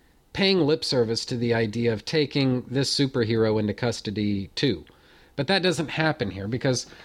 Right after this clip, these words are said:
superheroes, they are a valid,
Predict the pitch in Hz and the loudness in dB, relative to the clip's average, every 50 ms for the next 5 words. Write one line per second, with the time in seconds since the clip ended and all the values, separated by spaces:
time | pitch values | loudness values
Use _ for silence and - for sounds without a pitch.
0 | - - - - - - - 160 151 139 160 156 139 156 156 143 139 135 131 127 | -20 -20 -14 -8 -6 -4 -2 -2 -2 -2 -2 -4 -2 0 0 0 2 2 2 2
1 | 127 131 131 123 - - - - - - - - _ _ _ _ _ _ - - | 2 0 0 -2 -2 -4 -4 -8 -16 -20 -20 -20 _ _ _ _ _ _ -12 -8
2 | 131 139 175 180 180 185 185 175 170 165 160 156 - - - 143 143 143 139 139 | -2 0 2 2 2 4 4 4 4 4 2 0 -2 -4 -4 -2 0 2 4 4
3 | 135 131 127 123 113 110 - _ _ _ _ _ - _ _ _ - 135 120 113 | 4 2 2 0 -2 -6 -10 _ _ _ _ _ -20 _ _ _ -8 -8 -6 -4
4 | 113 123 156 156 151 156 156 156 156 151 151 143 131 | 0 2 2 4 4 4 4 4 4 4 2 0 -4